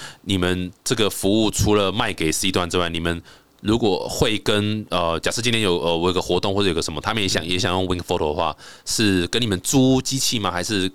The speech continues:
Speaker 1: 跟你们是做什么样的一个
Speaker 2: 哦，其实
Speaker 1: 合作？
Speaker 2: 以这个合作，因为我们有，有租借的方式，
Speaker 1: 嗯。
Speaker 2: 那我们就可以帮他们客制化所有条件跟内容。那也有用合作的方式，因为像我们其实主要都是在打，在做音-，音乐跟艺文的市场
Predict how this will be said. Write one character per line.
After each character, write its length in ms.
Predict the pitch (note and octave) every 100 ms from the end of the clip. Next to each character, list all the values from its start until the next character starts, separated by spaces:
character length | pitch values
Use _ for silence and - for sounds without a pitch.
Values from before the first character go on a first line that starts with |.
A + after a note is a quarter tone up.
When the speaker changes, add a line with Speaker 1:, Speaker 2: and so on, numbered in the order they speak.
| _
Speaker 1:
跟 140 | G2+
你 40 | F#2
们 140 | D#2
是 160 | C#2+ F2+
做 200 | - E2+
什 100 | D2+
么 60 |
样 80 | D#2
的 100 | D2
一 20 |
个 160 | C#2+ C#2+
Speaker 2:
哦， 80 | -
其 140 | C#3 E3+
实 280 | D#3+ D#3 -
Speaker 1:
合 100 | D2
作？ 240 | - D#2
Speaker 2:
以 140 | A#2+ G#2+
这 160 | F3+
个 100 | E3+
合 200 | B2+ A#2
作， 240 | A#2 D3+ C3+
因 60 |
为 40 | F3
我 140 | D3+
们 200 | G#2+ G#2
有， 300 | F#2+ F2+ F2
有 140 | G#2 F#2+
租 180 | - B2
借 200 | B2+ G#2
的 100 | F#2+
方 180 | F#2 F#2
式， 260 | - F2 F2+ -
Speaker 1:
嗯。 160 | A2+ F2
Speaker 2:
那 60 |
我 40 | A2
们 80 |
就 60 | A2
可 100 | B2
以 40 |
帮 160 | A2+ G#2+
他 40 |
们 120 | A2 F#2
客 180 | A2+
制 180 | G2 G#2
化 200 | G2 G2
所 220 | F2 F#2+
有 60 | F2
条 160 | - F2
件 160 | F#2+
跟 160 | F#2 F2
内 140 | F2 B1
容。 140 | - G2
那 140 | A2+ B2
也 80 | A2+
有 160 | A2 G2
用 120 | A2
合 220 | - F#2
作 260 | - G#2 F#2
的 0 |
方 240 | F#2 F#2
式， 160 | - G2+
因 100 | B2+
为 120 | C#3
像 200 | D3 C#3+ D3 - - -
我 60 | A#2
们 120 | A2+
其 140 | G#2+ C#3+
实 60 |
主 180 | C#3+ A2+
要 160 | C3+ C3
都 100 | C3
是 100 | B2+
在 140 | C3
打， 400 | - F2+ E2+ F2 - _ _ _ _ _ _ _ _
在 180 | - C3+
做 320 | A2+ C3 A2+ -
音-， 140 | A#2 -
音 160 | A#2 A#2+
乐 120 | A2
跟 180 | G#2+ G2+
艺 140 | F#2+
文 160 | - - -
的 120 | B2
市 220 | G#2+ F#2+ F#2+
场 140 | -